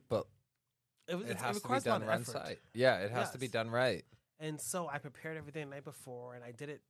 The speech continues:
Speaker 2: before I had to go to work 'cause I made it. And,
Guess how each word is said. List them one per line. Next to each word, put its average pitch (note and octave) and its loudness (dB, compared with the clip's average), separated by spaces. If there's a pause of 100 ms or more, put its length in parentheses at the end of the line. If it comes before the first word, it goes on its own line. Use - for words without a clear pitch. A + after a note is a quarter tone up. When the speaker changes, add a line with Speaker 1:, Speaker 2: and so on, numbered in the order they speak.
(260)
Speaker 2:
before C3 -6
I - -8
had C3+ -6
to B2+ -10
go B2 -8
to A2+ -6
work A2 -10
'cause - -12
I A#2+ -10
made D3 -2
it. A2 -12 (800)
And, F3+ -2